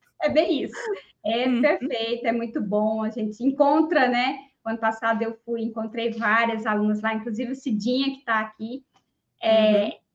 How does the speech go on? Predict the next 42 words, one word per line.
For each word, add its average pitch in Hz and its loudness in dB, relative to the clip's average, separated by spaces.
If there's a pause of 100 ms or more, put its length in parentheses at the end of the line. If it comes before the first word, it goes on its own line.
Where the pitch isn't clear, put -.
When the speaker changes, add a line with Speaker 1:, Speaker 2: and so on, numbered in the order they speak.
(100)
Speaker 1:
encontrei 247 2
várias 233 0
pessoas 220 -6
lá 220 0
e 233 -4
esse 233 -8
ano 226 -4
eu 233 -2
vou, 247 0 (120)
sim, 214 -2 (380)
com - -10
muita 254 -2
alegria 254 0
de 247 -4
novo, 240 0 (140)
porque - -10
eu 233 -4
quero 262 -2
encontrar 269 2
muitas 302 4
de 339 -2
vocês 320 0
lá. - -2 (120)
Speaker 2:
Uhum. 254 4 (380)
Speaker 1:
Então, 262 4
Speaker 2:
Também. 160 -2 (380)
Speaker 1:
pode, 311 6
pode 311 6
falar 339 6
que 339 4
nos 349 8
viu 294 4
aqui 285 2
na 277 4
live, 247 2
que - -2
a 339 2
gente 311 2
dá 269 2
um 220 6
Speaker 2:
É. 208 6
Speaker 1:
abraço 220 2